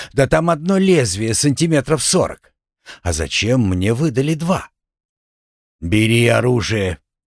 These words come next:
Я преподаю обоерукий бой». А далее мои мучения вышли на качественно новый уровень.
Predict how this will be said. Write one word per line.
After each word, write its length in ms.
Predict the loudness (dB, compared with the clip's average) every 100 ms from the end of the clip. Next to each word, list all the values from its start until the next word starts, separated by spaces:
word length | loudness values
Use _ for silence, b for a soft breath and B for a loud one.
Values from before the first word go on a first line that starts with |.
| -4
Я 280 | 2 2 2
преподаю 880 | 0 0 0 0 2 2 2 0 -4
обоерукий 1000 | -4 -2 2 4 6 4 4 0 0 -4
бой». 440 | 0 0 0 -8 _ _ _ _ _ _ _ _ _ -20 B B
А 140 | -2
далее 420 | 2 2 2 2
мои 260 | 0 0 0
мучения 640 | 0 0 0 2 2 2
вышли 420 | 2 0 0 0
на 160 | 0 0
качественно 840 | -2 -2 -2 -4 -4 -2 2 2
новый 420 | 2 2 2 0 -2
уровень. 540 | -2 -2 -4 -10 -14